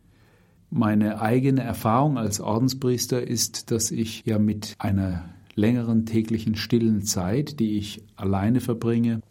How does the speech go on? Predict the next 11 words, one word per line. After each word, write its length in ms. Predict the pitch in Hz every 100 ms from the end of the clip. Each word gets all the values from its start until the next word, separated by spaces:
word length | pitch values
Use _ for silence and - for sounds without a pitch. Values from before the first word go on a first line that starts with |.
| - -
entweder 340 | 117 101 107
in 60 | 101
meinem 280 | 98 92 90
Zimmer 300 | - 123 117
oder 140 | 107
in 60 | 101
der 100 | 101
Kapelle 580 | 104 95 110 120 131 131 - - - - -
oder 360 | 110 104 101 98 -
zusammen 520 | - 113 113 113 113
mit 260 | 113 110